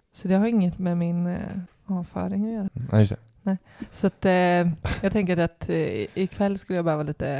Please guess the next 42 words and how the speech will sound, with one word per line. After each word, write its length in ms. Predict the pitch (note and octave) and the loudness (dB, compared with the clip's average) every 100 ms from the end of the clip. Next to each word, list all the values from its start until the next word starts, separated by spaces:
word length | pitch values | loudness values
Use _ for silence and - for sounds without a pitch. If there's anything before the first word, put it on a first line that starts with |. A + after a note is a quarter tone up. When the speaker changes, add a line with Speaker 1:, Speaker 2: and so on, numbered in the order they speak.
| C#3+ D3 - A3+ - | -2 -4 -6 -12 -4
Speaker 1:
eh, 600 | F#3+ F#3 F#3+ F#3 F#3+ F#3 | -2 -2 -2 -4 -4 4
rumpmassage. 680 | F#3 D3+ E3+ F#3+ C#4+ - - - | 4 4 0 6 6 4 -8 -2
Annars 200 | G#3+ B3+ | 2 2
Speaker 2:
Absolut. 80 | - D#4+ | 4 4
Speaker 1:
så 40 | |
är 40 | A3+ | 4
det 80 | G3+ | 0
tipptopp. 520 | - - - C4 - - - - | -6 -6 -2 -2 -2 -20 -20 -6
Hur 80 | A#3+ | -2
mår 80 | C#4 | 0
du? 60 | |
Speaker 2:
Mm. 140 | F#2 F#2 - - _ - | 0 -2 -8 -20 _ 4
Vi 140 | G2+ | 6
kan, 180 | - B2 | 8 10
jag 80 | C3+ | 10
vill 100 | C3+ | 8
bara 100 | C3+ | 4
säga 300 | - - G#2 | 2 0 2
det, 120 | - | 2
vi 280 | F2 F2+ G2+ | 2 4 4
är 120 | F#2+ | 6
ju 220 | F#2 F#2 F#2 | 6 4 4
ve-, 180 | G2+ - - | 0 -2 -6
vecka 220 | G#2 A2 | -4 -2
tjugo. 360 | - - - B2 | -2 -2 -2 -2
Speaker 1:
Ja, 200 | A#3 A3 | 2 4
vi 100 | D4 | 6
är 40 | C4 | 4
halvbakade. 760 | B3+ A3 F#3 D#3+ F3+ - G3 - - - | 4 4 4 2 2 2 2 0 -4 -2
Speaker 2:
Och 400 | - G#2 - - | 2 2 2 0
att, 340 | G2 F#2+ _ F#2+ | 0 0 _ 0
eh, 260 | F2+ F2 E2+ - _ _ _ - | 2 2 -2 -6 _ _ _ 0
eh, 200 | F#2+ G2 | 2 2
ska 200 | - G#2 | 2 6
vi 80 | G2 | 8
avslöja 340 | F#2+ - - | 8 6 4
kön? 260 | - G#2+ - - _ _ _ | 6 2 -2 -10 _ _ _
Det 100 | - | -4
kan 140 | - B3+ | 0 2
vi 60 | |
väl 60 | D4 | 2
göra. 200 | A2 | 0